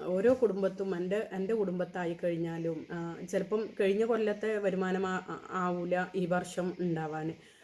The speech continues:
ആ സമയത്തെല്ലാം ആണുങ്ങൾക്ക്, especially ആണുങ്ങൾക്കാണ് ഭയങ്കര തലപ്പരാന്ത്, നമുക്ക് പെണ്ണുങ്ങൾക്കല്ല. അവരെ പിടിച്ചാൽ കിട്ടൂല, പൈസ അവരെ കയ്യുമ്മലില്ലെങ്കിൽ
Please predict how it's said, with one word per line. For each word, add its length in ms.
ആ 20
സമയത്തെല്ലാം 1000
ആണുങ്ങൾക്ക്, 960
especially 500
ആണുങ്ങൾക്കാണ് 920
ഭയങ്കര 540
തലപ്പരാന്ത്, 600
നമുക്ക് 260
പെണ്ണുങ്ങൾക്കല്ല. 840
അവരെ 180
പിടിച്ചാൽ 500
കിട്ടൂല, 420
പൈസ 500
അവരെ 340
കയ്യുമ്മലില്ലെങ്കിൽ 1080